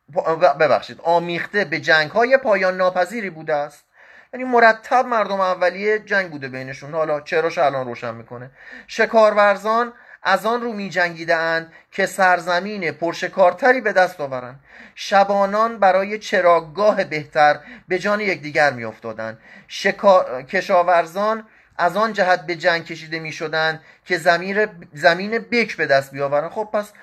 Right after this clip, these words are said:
یه سری دنبال شکار بودن، می‌دیدن اون منطقه شکار بهتریه، می‌رفتن اون منطقه هم صاحب داشته،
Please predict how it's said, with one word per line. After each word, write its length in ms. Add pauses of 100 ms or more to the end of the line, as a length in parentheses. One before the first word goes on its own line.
(340)
یه 100
سری 320
دنبال 320
شکار 480
بودن، 400
می‌دیدن 460
اون 160
منطقه 360
شکار 400
بهتریه، 520
می‌رفتن 540 (200)
اون 140
منطقه 340
هم 80
صاحب 280
داشته، 380